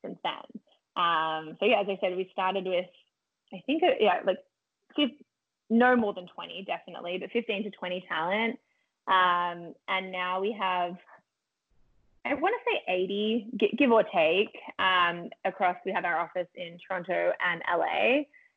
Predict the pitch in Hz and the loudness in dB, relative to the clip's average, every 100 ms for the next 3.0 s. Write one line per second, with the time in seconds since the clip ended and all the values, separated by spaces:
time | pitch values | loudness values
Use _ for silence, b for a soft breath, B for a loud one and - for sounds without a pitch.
0 | - 190 185 180 175 175 - 185 185 175 | -4 2 2 2 -2 -4 -2 -2 -2 -8
1 | 175 _ - 175 - _ _ _ - 175 | -10 _ 0 0 -2 _ _ _ -4 -2
2 | 175 - 175 180 180 175 185 - 180 - | -2 0 -2 -2 -4 -4 -2 0 0 -2